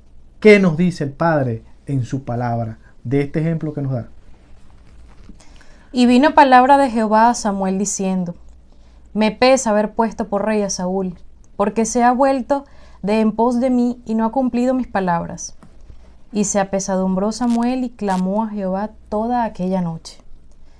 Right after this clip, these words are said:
Speaker 2: Madrugó luego Samuel para ir a encontrar a Saúl por la mañana, y fue dado aviso a Samuel diciendo: "Saúl ha venido a Carmel".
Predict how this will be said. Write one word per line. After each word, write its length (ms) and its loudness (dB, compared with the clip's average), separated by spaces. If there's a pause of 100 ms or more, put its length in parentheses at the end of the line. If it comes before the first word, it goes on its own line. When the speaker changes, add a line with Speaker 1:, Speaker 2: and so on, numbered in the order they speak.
(680)
Speaker 2:
Madrugó 520 6
luego 300 4
Samuel 600 0
para 240 -2
ir 120 -2
a 40 -2
encontrar 480 -2
a 80 -4
Saúl 400 -2
por 160 -6
la 100 -2
mañana, 520 -4 (760)
y 80 2
fue 220 2
dado 180 6
aviso 340 0
a 80 0
Samuel 460 0
diciendo: 520 -6 (760)
"Saúl 640 4
ha 60 4
venido 400 4
a 60 -4
Carmel". 460 -2